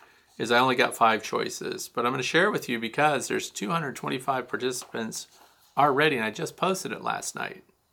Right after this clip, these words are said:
So these are the categories. I wanted to know what brings people to a conference, because here's the thing. I went to the Pennsylvania State Beekeepers Association Conference, and, uh, the association is huge. It's our state.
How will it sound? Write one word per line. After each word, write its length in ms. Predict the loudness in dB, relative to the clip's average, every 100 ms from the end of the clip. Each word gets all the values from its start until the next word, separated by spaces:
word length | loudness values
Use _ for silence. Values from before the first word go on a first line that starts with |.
| _ _ _ _ _ _ _ _
So 160 | -2 0
these 240 | 0 0
are 60 | 0
the 100 | 4
categories. 720 | 6 6 6 6 6 6 -2 -2
I 120 | 0
wanted 260 | 4 2 0
to 80 | 0
know 200 | 2 2
what 400 | 2 0 0 0
brings 260 | -2 -2
people 240 | -4 -4 -2
to 140 | -2
a 60 | -2
conference, 540 | 0 -2 -2 -12 -12
because 360 | -8 -2 -2 0
here's 220 | -2 -4
the 40 |
thing. 320 | -8 -10 -10 -18 _ _ _ _ _ -4
I 120 | 0
went 140 | 2 2
to 60 |
the 80 | 0
Pennsylvania 600 | 0 -2 0 0 0 0
State 340 | -2 0 0 0
Beekeepers 760 | -6 -6 -8 -2 -2 -2 -4
Association 800 | -4 -4 -2 -2 -2 -4 -4 -6
Conference, 720 | -8 -8 -8 -8 -12 -8 -8 -8 _ _ _ _ _ _ _ _ _
and, 360 | -2 0 0 4
uh, 220 | 6 6
the 160 | 2 -6
association 840 | -6 -6 -6 -4 -4 -4 -4 -4
is 180 | -4 -6
huge. 580 | -10 -6 -4 -4 -6 -10
It's 180 | -6
our 120 | -4 -4
state. 560 | -6 -4 -2 -2 -6